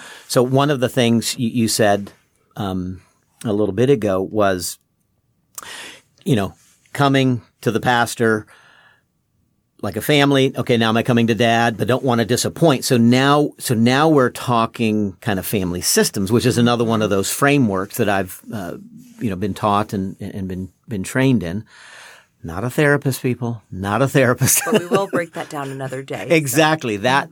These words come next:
Speaker 1: it's a fascinating, it's a great tool. But this understanding of, of disappointment also, so what I would do around that would say,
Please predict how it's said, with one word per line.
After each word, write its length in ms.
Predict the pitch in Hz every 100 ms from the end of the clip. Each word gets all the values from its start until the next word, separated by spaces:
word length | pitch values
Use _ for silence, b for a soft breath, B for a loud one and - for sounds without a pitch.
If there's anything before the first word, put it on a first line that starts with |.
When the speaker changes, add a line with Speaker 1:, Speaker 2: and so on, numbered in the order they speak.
| 123
Speaker 1:
it's 240 | 120 107
a 80 | 104
fascinating, 760 | - 120 123 135 123 120 120 - B
it's 120 | 107
a 40 | 113
great 260 | 120 110
tool. 380 | - 117 87 73 B B B B B B B B B B B B
But 300 | - 131 143
this 180 | 147 139
understanding 680 | 151 143 135 151 143 139 113
of, 220 | 104 - -
of 280 | 113 104 _ -
disappointment 920 | 110 135 123 - 165 196 151 101 101 _ b b b
also, 680 | 123 131 147 - 120 104 - -
so 360 | - 120 104 104
what 260 | - 113 113
I 180 | 117 127
would 280 | 123 107 - _ - 117
do 220 | 135 127
around 640 | 107 104 123 165 202 170 104
that 460 | 95 104 - - -
would 260 | 113 110
say, 540 | 104 120 107 104 101